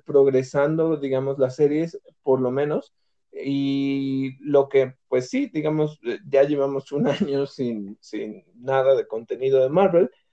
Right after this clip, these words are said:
pero bueno, o sea, lo que están haciendo es recorrerle, digamos, toda la línea de, de películas que van a, a salir precisamente por, eh, que ya analizaron todo el fracaso que hubo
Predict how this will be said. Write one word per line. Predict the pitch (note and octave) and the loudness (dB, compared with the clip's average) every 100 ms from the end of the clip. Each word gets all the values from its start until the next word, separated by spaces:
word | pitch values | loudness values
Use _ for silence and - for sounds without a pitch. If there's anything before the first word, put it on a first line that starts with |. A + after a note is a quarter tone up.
| _ _ | _ _
pero | E3+ E3+ F#3 | 8 8 8
bueno, | B3 A#3+ F3 | 8 6 4
o | |
sea, | D#3 D3+ | 4 4
lo | D3 C3+ | 4 4
que | C3+ | 2
están | D#3 D#3+ | 2 0
haciendo | D#3+ E3 D#3+ | 0 -2 -2
es | D#3 | 0
recorrerle, | C3 - B2+ C#3 C#3+ D3+ A#2+ C3+ C3+ B2+ B2 B2 _ _ _ _ | 0 2 2 4 2 0 -2 0 2 0 -6 -14 _ _ _ _
digamos, | C#3 C3 C3 C3 C3 _ _ _ _ | -2 2 2 0 -8 _ _ _ _
toda | C#3+ D3+ D3+ | 6 8 8
la | C3+ | 6
línea | C3+ C#3+ C#3+ C#3 | 4 0 0 0
de, | B2+ A#2+ - | 0 -2 -4
de | - B2+ | -4 -2
películas | B2+ C3 C#3 B2+ B2+ | -2 -2 -2 -2 -2
que | C3+ | 0
van | B2+ B2+ | 0 2
a, | C3 | -2
a | - B2+ C#3 | -2 -2 -2
salir | C#3+ D#3+ E3+ - | 2 2 2 0
precisamente | D#3+ D#3 E3+ F#3 F3 F3 E3 C#3+ - _ _ _ | -6 -4 2 2 4 2 2 0 0 _ _ _
por, | D#3+ E3 E3 D#3 - | 4 6 6 2 0
eh, | D3 C#3+ C#3 C3+ C3+ C3+ | 4 6 8 8 6 4
que | C#3 C#3 | 4 4
ya | D#3 D3+ D3+ | 4 6 4
analizaron | D3 C3 C3 C3+ C#3+ C#3+ D3 | 4 2 0 4 4 4 0
todo | D3 C3+ C#3 | 4 4 6
el | C#3 | 4
fracaso | C3+ B2+ C3 C#3 C#3 C#3 | 2 4 2 2 0 0
que | C#3+ | -2
hubo | C3+ C3+ B2+ | 2 2 2